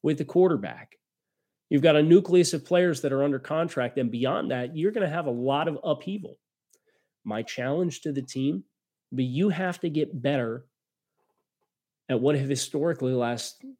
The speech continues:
couple years been your Achilles heels on the roster. The running back position itself needs definitive answers, whether that is Raheem Mostert and Jeff Wilson under longer-term contracts. I think they can be the guys.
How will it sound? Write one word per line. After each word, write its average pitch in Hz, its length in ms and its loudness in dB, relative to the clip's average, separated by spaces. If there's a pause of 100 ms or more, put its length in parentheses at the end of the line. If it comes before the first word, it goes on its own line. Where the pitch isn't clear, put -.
(140)
couple 131 280 -2
years 160 440 2 (760)
been 147 260 6
your 127 500 2 (720)
Achilles 151 440 0
heels 113 300 0
on 104 100 -8
the 98 60 -8
roster. 85 380 -12 (540)
The 117 80 -8
running 143 280 4
back 147 240 0
position 131 400 -4
itself - 460 -8 (460)
needs 113 160 -6
definitive 139 800 2
answers, - 520 -16 (200)
whether 110 260 -6
that 113 240 -2
is 147 220 0
Raheem 147 240 0
Mostert 143 340 -2
and 120 80 -2
Jeff 113 240 -4
Wilson 127 240 -4
under 104 200 -6
longer-term 101 500 -4
contracts. 156 520 -2 (720)
I 131 80 6
think 135 160 0
they 131 120 4
can 143 260 0
be 151 100 2
the 101 100 -6
guys. - 400 -16